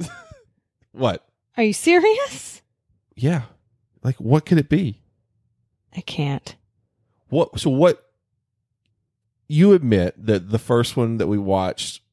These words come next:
Speaker 1: was kind of funny. This one
Speaker 2: It had
Speaker 1: kind
Speaker 2: its
Speaker 1: of,
Speaker 2: moments.
Speaker 1: this one kind of lost all of the, like, the fun <laughs> factor of people sticking their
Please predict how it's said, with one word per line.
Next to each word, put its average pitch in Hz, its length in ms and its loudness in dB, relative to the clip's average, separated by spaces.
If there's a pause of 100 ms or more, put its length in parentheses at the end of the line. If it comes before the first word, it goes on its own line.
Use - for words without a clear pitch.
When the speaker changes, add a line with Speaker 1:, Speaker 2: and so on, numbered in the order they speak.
Speaker 1:
was 117 140 -10
kind 107 140 -4
of - 60 -10
funny. - 380 -16 (760)
This 170 240 -2
one 202 100 0
Speaker 2:
It - 40 4
had 247 160 6
Speaker 1:
kind 247 80 6
Speaker 2:
its 147 60 2
Speaker 1:
of, 131 40 0
Speaker 2:
moments. 165 520 0
Speaker 1:
this 175 200 0
one 202 100 -2
kind 151 220 2
of 104 100 -4
lost 95 460 -2
all 82 320 -4
of 92 260 -18
the, - 100 -6
like, 80 300 -10
the 95 240 -2
fun 101 220 -4
<laughs> - 0 -
factor - 720 -2
of 202 260 -2
people 202 320 -2
sticking - 580 -6
their - 140 0